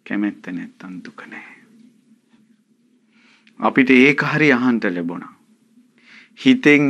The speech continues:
විඳවද්දී, ශෝකේ හිතට එද්දී අපිට ඇතුළෙන් බණ පදයක් සිහි කරගන්න පුළුවන්. "අනේ මං,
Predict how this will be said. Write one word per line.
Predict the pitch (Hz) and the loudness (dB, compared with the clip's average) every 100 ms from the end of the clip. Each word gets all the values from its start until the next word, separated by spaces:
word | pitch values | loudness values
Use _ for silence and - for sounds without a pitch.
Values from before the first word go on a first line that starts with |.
| 123 | 4
විඳවද්දී, | 120 127 139 139 139 127 131 151 95 - _ _ _ _ _ - _ | 6 6 4 2 0 0 2 2 0 -6 _ _ _ _ _ -20 _
ශෝකේ | - - 135 135 131 143 135 | -12 2 4 4 4 4 4
හිතට | 131 123 113 135 | 4 2 0 0
එද්දී | 135 127 127 127 139 151 92 - _ _ _ _ _ - _ - | 4 4 4 2 2 2 0 -8 _ _ _ _ _ -20 _ -6
අපිට | 123 139 135 | -2 0 2
ඇතුළෙන් | 123 123 147 151 147 | 2 2 2 2 2
බණ | 120 123 156 156 | 4 4 4 2
පදයක් | 151 135 127 120 | 0 2 4 2
සිහි | 120 113 107 | 0 -2 -2
කරගන්න | 113 104 104 101 | -2 -2 -2 -4
පුළුවන්. | 98 98 95 95 - _ - - | -6 -8 -8 -10 -14 _ -20 -20
"අනේ | - 107 110 | -8 -2 0
මං, | 107 101 | 0 -4